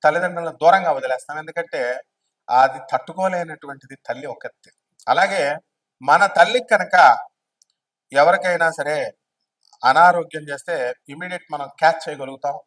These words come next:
ఒక నాలుగు రోజుల తర్వాత మనం, ఆ, మంచాన పడతాం. అలాగే నల్ల కాకి ఎవరింటి మీదకైనా ఎక్కువ సార్లు గోడ మీద వచ్చి వాలుతున్నా,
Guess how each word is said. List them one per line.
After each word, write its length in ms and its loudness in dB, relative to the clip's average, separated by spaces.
ఒక 140 -12
నాలుగు 320 -8
రోజుల 320 -10
తర్వాత 240 -6
మనం, 280 -8
ఆ, 140 -4
మంచాన 480 -2
పడతాం. 340 -16
అలాగే 440 8
నల్ల 420 6
కాకి 600 6
ఎవరింటి 460 2
మీదకైనా 600 -2
ఎక్కువ 320 -8
సార్లు 500 0
గోడ 160 4
మీద 200 -2
వచ్చి 340 -14
వాలుతున్నా, 720 -4